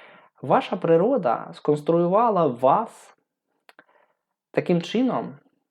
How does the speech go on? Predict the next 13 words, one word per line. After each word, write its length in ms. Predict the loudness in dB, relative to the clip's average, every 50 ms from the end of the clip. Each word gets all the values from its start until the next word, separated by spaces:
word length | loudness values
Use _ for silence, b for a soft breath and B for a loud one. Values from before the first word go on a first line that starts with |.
| _ _ _
щоб 260 | -8 -4 -2 -2 0
ви 160 | 2 2 2
вижили. 680 | 2 4 4 4 4 4 2 -2 -4 -6 -6 -8 -12 -16 -20 _ _ _ _ _ _ -12
Головні 640 | -4 2 2 2 4 2 0 -2 -2 0 -2 -2
функції 640 | -2 -2 -2 -2 -2 -2 -4 -6 -12 -8 -8 -6 -6
будь-якого 840 | -6 -2 -2 -2 -2 -2 -6 -10 -8 -2 -2 -2 -2 0 -4 -8 -6
живого 520 | -6 -8 -4 -2 -2 -2 -2 -4 -4 -4
організму 600 | -4 -6 -4 -6 -8 -8 -8 -8 -10 -12 -12 -12
на 120 | -12 -12 -14
планеті 500 | -12 -10 -10 -8 -8 -8 -10 -10 -12 -12
Земля — 540 | -8 -6 -4 -4 -4 -4 -6 -8 -10 -10 -12 -16 -16 _ _ _
це 400 | -8 -4 -2 0 0 -2 -4 -6
вижити, 800 | -10 -10 -6 -4 -4 -2 -2 -2 -4 -4 -4 -4 -10 -10 -10 -10